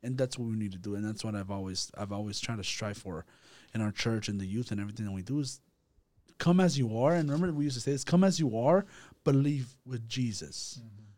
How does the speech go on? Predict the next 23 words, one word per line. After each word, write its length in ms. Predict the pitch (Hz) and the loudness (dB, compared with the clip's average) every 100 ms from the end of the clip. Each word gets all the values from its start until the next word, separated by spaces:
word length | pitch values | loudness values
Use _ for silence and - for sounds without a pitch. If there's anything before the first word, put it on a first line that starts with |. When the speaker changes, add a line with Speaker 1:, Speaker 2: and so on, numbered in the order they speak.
| _ | _
Speaker 1:
Leave 280 | 135 151 120 | -2 0 0
differently. 340 | 117 110 101 87 | -4 -4 -6 -8
Come 300 | - 190 220 | 4 8 8
as 140 | 202 | 8
you 200 | 202 151 | 6 6
are 160 | 151 170 | 6 4
and 280 | 107 113 120 | 2 0 0
leave 220 | 113 104 - | -4 -6 -6
different. 380 | 104 - - - _ | -6 -6 -12 -14 _
That's 200 | 170 175 | -2 0
the 100 | - | 0
whole 140 | 175 160 | 0 0
point 220 | 165 151 | 0 -2
of 120 | 110 | -2
church. 280 | - - - _ - - _ _ _ | -4 -4 -8 _ -20 -20 _ _ _
For 80 | - | -2
example, 440 | 135 139 131 127 127 | 0 2 2 2 2
you're 80 | |
not 140 | 156 160 | 2 2
gonna 120 | 143 | 2
go 120 | 135 | 2
to 160 | 135 117 | 2 0
a 160 | 98 | -2